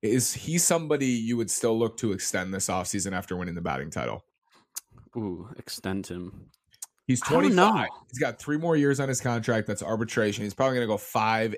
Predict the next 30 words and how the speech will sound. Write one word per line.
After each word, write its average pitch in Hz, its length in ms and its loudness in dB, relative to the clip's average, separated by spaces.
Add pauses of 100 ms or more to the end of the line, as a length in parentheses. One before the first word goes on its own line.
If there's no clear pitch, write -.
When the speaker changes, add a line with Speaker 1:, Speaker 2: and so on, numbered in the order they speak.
(120)
Speaker 1:
eight, 110 360 0 (440)
eleven 104 640 0
in 110 120 -4
arm. 110 480 2 (280)
So - 120 -2
you're 113 120 4
Speaker 2:
Mm-hmm. 120 60 4
Speaker 1:
looking 123 240 2
at, 113 220 -2
like, 104 220 -2
a, 95 420 -2
a 92 240 -2
three-year, 101 1000 0
twenty-three 101 720 -2
million 92 260 -2
dollar 82 260 0
deal 87 240 -2
at 85 120 -4
this 87 140 -4
point. 82 280 -4 (580)
Speaker 2:
M-, 120 280 0
maybe. 139 580 6
Here's, 220 460 4
here's 202 320 6
the 220 100 8
thing, 135 280 4
and 123 120 4
this 147 160 0
is 160 180 0
what 120 440 10